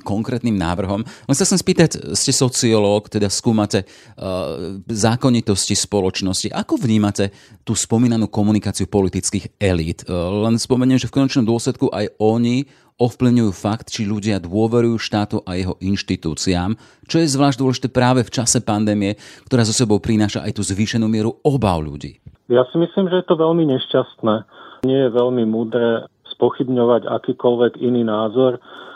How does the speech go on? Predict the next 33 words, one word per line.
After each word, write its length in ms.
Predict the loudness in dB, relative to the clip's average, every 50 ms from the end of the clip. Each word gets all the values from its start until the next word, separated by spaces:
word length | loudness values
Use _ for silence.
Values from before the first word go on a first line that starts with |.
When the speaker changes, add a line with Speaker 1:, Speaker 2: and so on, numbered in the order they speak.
| -20 -8 0
Speaker 2:
A 160 | 2 2 4
myslím 320 | 4 2 0 0 -2 -2 -2 -2
si, 80 | -2 0
že 160 | 0 0 0
pre 160 | 2 0 0 0 0
spoločnosť 640 | 0 2 2 4 2 2 0 0 2 2 0 -2 -4 -2
je 140 | 0 2 2
práve 400 | 2 2 2 2 4 4 2 2
že, 240 | 2 4 4 4 2
e, 20 | 2 0 -2 0 0 0 0 0
veľmi 400 | 2 2 2 4 2 0 0 0
produktívne, 640 | 2 2 2 2 0 -2 -2 0 0 2 2 2 0
ak 260 | 0 0 -4 -6 -6 -8 -14 -2 0 2
sa 240 | 2 2 0 -4 -10 _
dokážeme 720 | -4 -4 -2 2 0 0 2 2 2 2 2 2 0 -2 -4 -10 -20 -20 -20 -20 -20 -20 -20 -20 -20 _ -2
baviť 400 | 2 2 4 4 2 0 0 -2
a 80 | -4 -2 -2
diskutovať, 720 | -2 -2 -2 -2 -4 -4 -2 0 0 0 2 2 2 2 0
e, 120 | -6 -14 -18 -14 -14 -14 -14 -8 0
často 400 | 0 0 0 0 -2 0 2 4
aj 120 | 4 4 2 0
s 120 | -2 -4 -4 -4 -4 -4 -4 0
veľmi 320 | 2 2 2 2 2 0
odlišnými 560 | 0 0 0 -2 -2 -2 -4 -2 -2 -2 0
názormi 480 | 0 -2 -2 0 0 -2 0 0 -2 -2
na 160 | -2 -2 -2
niektoré 400 | -4 -4 -6 -6 -4 -2 -2 -2
problémy 640 | -2 -2 -2 -2 0 2 2 2 2 2 0 -2 -2
a 240 | -2 -4 -4 -4 -6 -10 -16 -20 -20 -20 _ _
z 160 | -6 -2 0
toho 160 | 0 0 0 0
práve 320 | 2 2 2 4 2 2
môže 560 | 0 2 2 2 0 0 0 0 0 0 -2